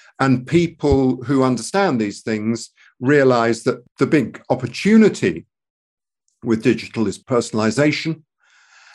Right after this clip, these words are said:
And they also recognize that in times of financial crisis, retaining customer loyalty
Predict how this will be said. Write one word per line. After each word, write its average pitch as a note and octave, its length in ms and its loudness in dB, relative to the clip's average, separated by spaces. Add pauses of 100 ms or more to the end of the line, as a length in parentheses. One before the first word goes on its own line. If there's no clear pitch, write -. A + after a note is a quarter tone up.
(180)
And D#3 160 2
they D3+ 120 4
also G3+ 340 4
recognize G#2+ 880 -2 (300)
that B2+ 600 -4
in C#3+ 200 -2
times D3 480 -2
of A#2+ 200 0
financial B2 640 -4
crisis, F3+ 800 -4 (320)
retaining C#3 640 2
customer B2 420 -2
loyalty A#2+ 760 0